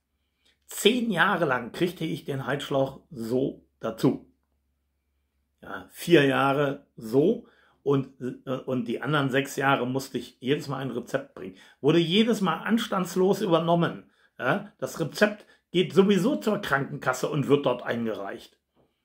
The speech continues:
Ja, und dann kriegen die ihr Geld auch, denke ich mir mal.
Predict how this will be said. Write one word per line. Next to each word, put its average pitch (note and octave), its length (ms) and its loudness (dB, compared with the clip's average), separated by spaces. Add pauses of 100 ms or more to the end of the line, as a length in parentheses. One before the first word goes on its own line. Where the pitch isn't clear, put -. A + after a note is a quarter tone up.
(180)
Ja, B2 140 -4
und C3+ 180 -8
dann C#3 160 0
kriegen F#3 220 2
die F#3 100 0
ihr D3+ 180 0
Geld E3 300 2
auch, - 500 -4 (600)
denke B2 200 -2
ich G#2 120 -8
mir G#2+ 140 -4
mal. G#2 340 -10